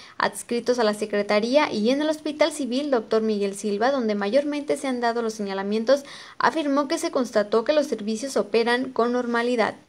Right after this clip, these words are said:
Ante todo ello, lamentó los señalamientos vertidos por parte de los trabajadores,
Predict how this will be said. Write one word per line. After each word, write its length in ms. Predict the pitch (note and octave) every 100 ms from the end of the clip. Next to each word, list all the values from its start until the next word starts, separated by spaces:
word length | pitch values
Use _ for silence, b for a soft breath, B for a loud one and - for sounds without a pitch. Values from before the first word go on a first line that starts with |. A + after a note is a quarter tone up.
| B B
Ante 280 | A3 G#3+
todo 300 | A3 A#3+ A#3+
ello, 220 | A#3+ B3+ C4
lamentó 420 | B3 A3 G#3+ A3+
los 120 | B3+
señalamientos 640 | B3 G#3+ G#3 A3 A#3 A#3+
vertidos 500 | A3 G#3+ C4 D4 D4
por 140 | A#3 G#3+
parte 340 | G#3+ G#3+ A#3+
de 80 | A3+
los 140 | G3+
trabajadores, 720 | - G3 F3+ G3+ G#3+ A#3 B3+